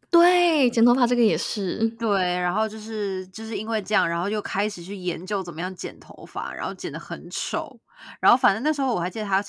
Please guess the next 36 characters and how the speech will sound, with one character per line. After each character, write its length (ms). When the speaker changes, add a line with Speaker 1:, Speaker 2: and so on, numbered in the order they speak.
Speaker 2:
刚 160
从 140
美 100
国 100
回 140
来 160
的 100
时 140
候， 120
哇 120
靠， 220
那 80
个 60
头 180
发 160
真 160
的 40
是 80
山 240
顶 220
洞 140
人 80
欸。 80
Speaker 1:
就 100
是 140
山 300
顶 240
洞 240
人 160
啊。 40
Speaker 2:
对 120
啊。 100
Speaker 1:
你 80
知 60
道 200
做， 120